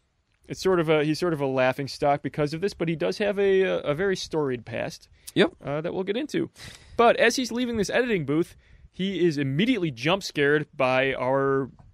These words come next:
Speaker 1: big-time douchebag Claudio.
Speaker 2: The leading man of the movie, Claudio, comes out dressed as the devil,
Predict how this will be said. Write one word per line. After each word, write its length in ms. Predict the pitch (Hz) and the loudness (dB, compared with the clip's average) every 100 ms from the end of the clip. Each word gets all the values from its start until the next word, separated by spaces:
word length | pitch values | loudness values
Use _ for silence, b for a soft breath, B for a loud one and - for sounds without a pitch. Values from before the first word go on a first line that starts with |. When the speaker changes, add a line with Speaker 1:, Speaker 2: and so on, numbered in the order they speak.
| _ _ - | _ _ 0
Speaker 1:
big-time 600 | 175 139 208 208 208 165 | 0 2 2 2 2 0
douchebag 520 | 190 214 - 208 214 | 0 0 -2 -2 -2
Claudio. 540 | - 208 147 120 87 - | 0 2 2 -2 -10 -2
Speaker 2:
The 100 | 190 | -2
leading 460 | 233 269 277 262 | 2 0 0 0
man 260 | 269 285 277 | 0 2 0
of 80 | 262 | 0
the 80 | 254 | -2
movie, 480 | 247 285 247 247 | 0 0 2 0
Claudio, 480 | 180 220 254 254 254 | -2 0 0 2 0
comes 320 | 240 247 240 214 | 0 -2 0 -2
out 380 | 247 269 262 - | 0 0 -2 -6
dressed 380 | 170 214 240 - | -4 0 0 0
as 240 | 233 214 180 | -2 -2 -6
the 100 | 190 | -4
devil, 460 | 226 247 262 254 | 0 0 0 -2